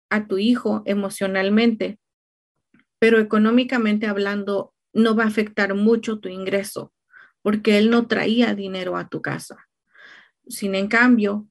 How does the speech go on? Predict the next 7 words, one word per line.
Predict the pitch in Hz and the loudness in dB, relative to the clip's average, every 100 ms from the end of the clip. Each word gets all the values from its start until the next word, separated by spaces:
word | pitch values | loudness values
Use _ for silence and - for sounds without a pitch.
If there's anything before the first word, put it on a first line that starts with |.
| _ | _
papá | 185 180 214 220 | -6 0 2 2
o | |
mamá | 226 208 202 208 208 | 2 -2 0 -2 -4
afectan, | 190 190 233 269 - 180 - - | -10 0 2 2 -2 -8 -8 -10
afectan | 190 196 233 240 262 240 | -10 0 0 0 2 2
económicamente | 214 202 202 208 208 202 190 190 202 | 2 -4 -2 -4 -4 -6 -8 -6 -8
porque, | 208 240 247 240 240 240 | -2 4 4 4 0 0